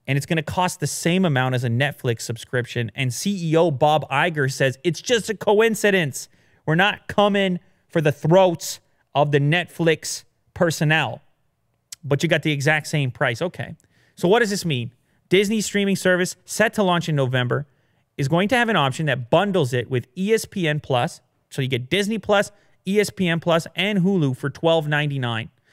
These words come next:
Now, Disney, a lot of people, they're like, "Disney? What, what am I talking about? Cartoons? What am I talking about? Lion King? What am I talking about?"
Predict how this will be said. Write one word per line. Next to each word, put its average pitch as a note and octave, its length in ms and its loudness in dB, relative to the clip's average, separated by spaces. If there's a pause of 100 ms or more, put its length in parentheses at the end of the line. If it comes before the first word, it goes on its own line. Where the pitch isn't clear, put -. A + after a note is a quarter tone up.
(200)
Now, B2+ 100 2 (160)
Disney, F3+ 540 0 (100)
a - 60 -4
lot A#3 140 2
of G#3+ 40 -2
people, G#3+ 220 -2
they're G3+ 100 2
like, E3 220 0
"Disney? F3+ 300 0
What, F3+ 280 0
what F#3+ 140 -4
am G#3 60 -2
I G3+ 60 -2
talking D#3+ 220 -2
about? C3 240 -4
Cartoons? G3 540 -4
What F#3+ 80 -2
am F#3+ 60 -4
I F3+ 60 -2
talking E3+ 220 -2
about? C#3 280 -4 (300)
Lion F#3+ 380 0
King? G3+ 220 -2
What G3 80 2
am G3+ 60 0
I G3+ 60 2
talking F3 360 -2
about?" - 300 -10